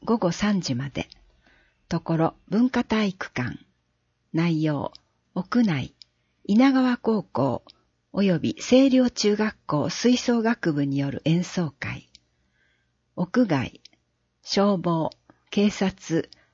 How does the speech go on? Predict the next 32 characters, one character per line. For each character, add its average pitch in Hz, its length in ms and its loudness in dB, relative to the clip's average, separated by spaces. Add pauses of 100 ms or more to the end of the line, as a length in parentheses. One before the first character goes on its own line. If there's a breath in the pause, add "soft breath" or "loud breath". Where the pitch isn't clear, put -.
(160 soft breath)
自 190 140 0
衛 277 200 8
隊 247 300 0
車 226 220 2
両、 147 340 0 (400)
お 208 60 0
よ 202 160 2
び 165 160 4
阪 269 240 4
急 269 240 2
バ 269 140 2
ス 202 160 -2
な 160 140 2
ど 143 140 -2
の 127 140 -4
展 156 320 -2
示。 - 240 -8 (920)
ミ 208 120 4
ニ 285 140 8
消 277 260 4
防 254 180 4
車 160 200 -2
の 139 180 -2 (120)
乗 185 180 0
車 208 180 -2
体 185 280 -2
験。 - 260 -10 (680)
先 233 280 0
着 - 480 -4
三 214 300 0
百 214 320 -4
人。 151 260 -6